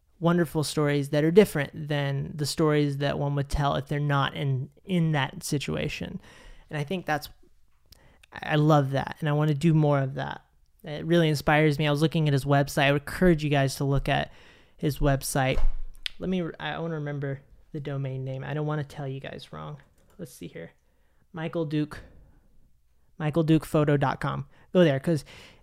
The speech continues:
um, I was absolutely inspired by his photos today.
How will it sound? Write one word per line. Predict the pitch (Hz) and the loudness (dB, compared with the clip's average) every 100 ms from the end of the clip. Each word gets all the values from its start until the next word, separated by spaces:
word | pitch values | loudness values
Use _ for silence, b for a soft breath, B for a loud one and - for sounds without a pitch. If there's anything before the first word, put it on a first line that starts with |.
| B _ _ _ _ _ | B _ _ _ _ _
um, | 170 156 - | -6 -6 2
I | 175 | 4
was | 180 | 8
absolutely | 190 214 214 180 | 8 6 4 0
inspired | 147 - 143 131 139 | 0 0 2 2 0
by | 143 | 2
his | 139 139 | 0 0
photos | 151 143 147 151 - - - | 0 0 0 -4 -10 -20 -16
today. | - 143 135 - | -6 -2 -2 -4